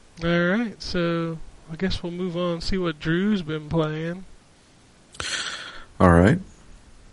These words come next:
Speaker 2: Played a few things. Um, let's see here. <laughs> Diablo. <laughs>
Speaker 1: Yeah, that's, yeah.
Speaker 2: That's become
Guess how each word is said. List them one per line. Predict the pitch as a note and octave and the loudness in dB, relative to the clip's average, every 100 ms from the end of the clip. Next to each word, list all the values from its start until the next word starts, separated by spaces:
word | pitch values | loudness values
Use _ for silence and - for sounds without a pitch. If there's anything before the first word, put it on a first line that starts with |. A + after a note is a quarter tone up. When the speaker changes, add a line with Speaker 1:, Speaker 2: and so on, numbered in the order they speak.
| - - - - - | -20 -20 -20 -20 -4
Speaker 2:
Played | - G2 | 2 4
a | |
few | F2 E2 | 4 2
things. | C#2+ D2+ D2 F2 - - - - - - - - - - - - | 4 4 4 4 2 -2 -6 -20 -20 -20 -20 -20 -20 -20 -8 0
Um, | - - B1+ A#1 D#2 E2 - - - - - - - - | 4 4 4 4 0 -2 -14 -20 -20 -20 -20 -20 -20 -2
let's | - F2+ | 2 4
see | - | 4
here. | D2+ C#2+ D2+ - - - - - - - | 6 8 8 4 -14 -20 -20 -20 -20 -20
<laughs> | - - - - F2+ - G#2 | -20 -20 -18 -2 0 2 4
Diablo. | - E2+ F2 F#2 G2 F2+ | 8 10 10 12 10 10
<laughs> | - - - - - - - - - F3+ | 8 8 8 6 2 -2 -2 -4 -6 4
Speaker 1:
Yeah, | A3 G#3+ G#3 G3+ F#3 F3 E3+ E3 | 8 10 12 12 10 8 6 4
that's, | E3 E3 B2+ - - - - - | 2 2 2 0 -6 -8 -10 -8
yeah. | D#3+ D3 C#3 C#3 - - - - - - | -6 -4 -4 -8 -10 -14 -20 -20 -4 8
Speaker 2:
That's | A2 C3 - - | 8 10 8 6
become | B2 A#2+ - G#2+ G#2 | 8 6 10 10 8